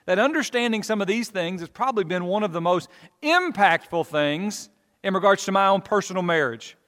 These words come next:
These things that I've read so many times in God's Word, we're gonna take a moment to recognize some of the differences between men and women. So, so you know that Ephesians chapter five, Paul is giving a lot of, he's giving a lot of specifics, right? Uh, about the role of a husband and the role of a wife. And,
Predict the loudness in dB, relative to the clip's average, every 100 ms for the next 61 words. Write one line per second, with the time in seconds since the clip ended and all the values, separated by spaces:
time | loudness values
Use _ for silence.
0 | _ _ -6 -6 -2 -2 2 4 4 6
1 | 6 4 0 4 4 2 2 0 0 -2
2 | 0 0 0 -2 -2 -2 -8 _ -6 -2
3 | 0 0 0 0 0 0 -4 -6 -2 -2
4 | -2 -4 -4 -4 -10 -8 -8 -8 -10 -10
5 | -10 -10 _ -20 -10 -4 -4 0 0 0
6 | -2 -10 _ -8 -2 -2 -2 -6 _ _
7 | _ 2 4 4 0 -4 0 2 4 4
8 | 4 0 0 -2 -4 0 0 0 -2 2
9 | 4 4 0 0 6 8 8 4 -2 -2
10 | 0 0 4 4 4 0 -4 -20 -10 -6
11 | 0 2 6 8 6 2 -6 2 4 4
12 | -2 2 4 4 2 -10 -12 0 2 4
13 | 6 4 4 6 10 10 10 8 6 4
14 | 4 4 4 0 -4 -4 -4 2 6 10
15 | 10 8 4 4 6 8 8 6 -2 -6